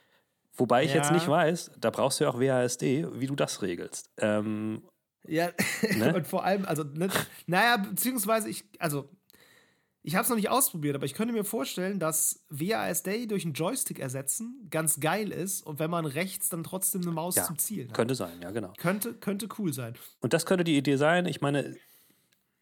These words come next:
Speaker 1: alternativ kann ich mir auch vorstellen, dass sie sich irgendein total lustiges Standalone, gimmicky Spiel überlegt haben, wo,
Speaker 2: <laughs>
Speaker 1: wo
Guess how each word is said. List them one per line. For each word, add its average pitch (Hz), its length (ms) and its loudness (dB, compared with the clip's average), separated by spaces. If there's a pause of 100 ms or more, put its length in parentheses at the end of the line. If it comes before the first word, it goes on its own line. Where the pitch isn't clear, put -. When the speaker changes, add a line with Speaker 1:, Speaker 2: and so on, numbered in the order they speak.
Speaker 1:
alternativ 127 580 2
kann 135 120 0
ich 127 80 -2
mir 117 120 0
auch - 40 -4
vorstellen, 120 260 0
dass 113 120 -2
sie 113 120 0
sich 113 280 -4
irgendein 107 440 -2 (320)
total 123 320 2
lustiges 117 720 2 (600)
Standalone, 117 720 4
gimmicky 131 380 0
Spiel 139 260 0
überlegt 104 400 4
haben, 104 340 0
wo, 117 100 4 (320)
Speaker 2:
<laughs> - 300 -18
Speaker 1:
wo 139 220 2